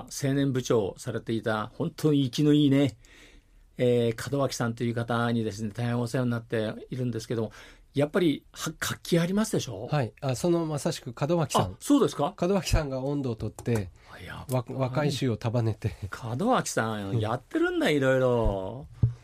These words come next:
Speaker 1: 我々もですね、
Speaker 2: はい。
Speaker 1: まあ、取材で行くんですけど、
Speaker 2: はい。
Speaker 1: 取材終わった後の、
Speaker 2: はい。
Speaker 1: じゃあ、ここから、まあ、あの、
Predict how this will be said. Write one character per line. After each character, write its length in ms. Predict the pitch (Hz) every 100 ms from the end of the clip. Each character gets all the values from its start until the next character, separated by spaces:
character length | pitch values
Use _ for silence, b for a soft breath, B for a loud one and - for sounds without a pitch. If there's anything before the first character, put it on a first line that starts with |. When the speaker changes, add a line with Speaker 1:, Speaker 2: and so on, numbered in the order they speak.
| -
Speaker 1:
我 300 | 151 156 202
々 240 | 262 254
も 120 | 233
で 80 | 214
す 120 | -
ね、 180 | 120 98
Speaker 2:
は 120 | 123
い。 100 | 101 -
Speaker 1:
ま 120 | 139
あ、 40 | - -
取 240 | - 165
材 500 | 165 185 180 180 180 - -
で 480 | 170 165 156 160 147
行 120 | 139
く 120 | -
ん 60 | 208
で 80 | 120
す 100 | -
け 80 | 107
ど、 160 | 98
Speaker 2:
は 140 | 127 110
い。 40 |
Speaker 1:
取 140 | 117
材 220 | 147 180 175
終 180 | 165
わ 80 | 165
っ 80 | 170 -
た 160 | 175
後 180 | 202 139
の、 260 | 156 139 101
Speaker 2:
は 100 | 123
い。 100 | 92 b b -
Speaker 1:
じ 120 | 151
ゃ 40 | 156
あ、 20 |
こ 60 |
こ 60 | -
か 100 | 208
ら、 60 | 180
ま 120 | 160
あ、 60 | 165
あ 40 |
の、 360 | 143 135 127